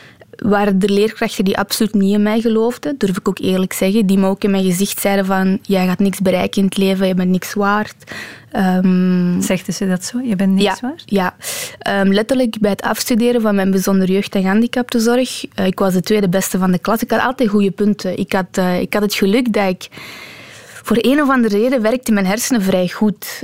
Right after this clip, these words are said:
Speaker 1: Ehm, en ik kon mij altijd uit alle examens praten, eh, dus dat zat goed, maar mijn gedrag zat niet goed.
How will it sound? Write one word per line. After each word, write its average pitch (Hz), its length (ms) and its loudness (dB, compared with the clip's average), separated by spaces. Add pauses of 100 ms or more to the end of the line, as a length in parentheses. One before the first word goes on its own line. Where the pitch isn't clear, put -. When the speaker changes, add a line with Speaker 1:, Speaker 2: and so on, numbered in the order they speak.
(120)
Speaker 1:
Ehm, 185 680 2 (260)
en 214 120 0
ik 196 100 -2
kon 208 120 0
mij 196 100 2
altijd 214 380 -2
uit 202 80 -2
alle 208 100 0
examens 202 580 0
praten, 262 840 0
eh, 196 300 0
dus 190 220 2
dat 208 140 0
zat 202 240 -4
goed, 277 320 2
maar 226 120 2
mijn 185 140 2
gedrag 185 300 0
zat - 240 -4
niet 190 140 0
goed. 196 240 -2